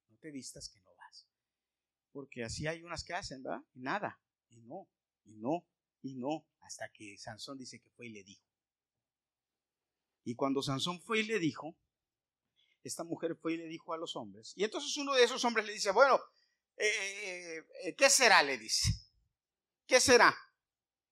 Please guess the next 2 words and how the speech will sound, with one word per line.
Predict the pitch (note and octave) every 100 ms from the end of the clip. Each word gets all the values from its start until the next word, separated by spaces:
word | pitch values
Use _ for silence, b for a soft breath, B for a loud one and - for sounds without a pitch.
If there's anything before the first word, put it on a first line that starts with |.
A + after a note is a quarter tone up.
| _ _ _ _ _
¿Mm? | A#2+ A#3 _ _ _ _ _ _ _ _ _ _ _ _ _ D#3
"Ah, | D#3